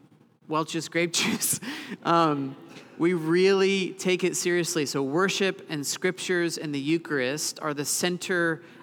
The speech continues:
of our life together as a community. And, um, uh, I'm excited. We have all of next year, um, our teaching um, like, planned out. We're gonna be teaching through the book of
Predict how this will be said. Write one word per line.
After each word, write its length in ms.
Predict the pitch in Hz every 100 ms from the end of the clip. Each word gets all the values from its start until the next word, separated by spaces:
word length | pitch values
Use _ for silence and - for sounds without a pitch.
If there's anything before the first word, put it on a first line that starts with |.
| -
of 360 | 151 160 147 160
our 260 | 147 143
life 260 | 139 139 -
together 340 | 135 143 135
as 140 | 131 135
a 20 |
community. 720 | - 135 135 131 127 120 110 - - - - -
And, 500 | 151 156 151 143 -
um, 580 | 147 143 139 131 127 135 - - _ _ _ -
uh, 380 | 69 - - - 156 147 156
I'm 180 | 185
excited. 400 | 233 - 220 202
We 400 | 151 147 156 175 190
have 400 | 202 208 180 - - - -
all 300 | 165 180 208
of 180 | 202 175
next 360 | 180 180 - 180
year, 460 | 185 156 135 131 - - - -
um, 500 | 147 147 139 131 - 151
our 120 | 147
teaching 680 | - 175 - 143 127 123 123 - - _ _ _ -
um, 240 | 135 127 -
like, 220 | 156 151 -
planned 280 | 160 147
out. 240 | 139 117 -
We're 100 | 151
gonna 180 | 160 147
be 200 | 147 135
teaching 440 | - 170 175 160
through 140 | 156
the 80 | 139
book 180 | 131
of 100 | 135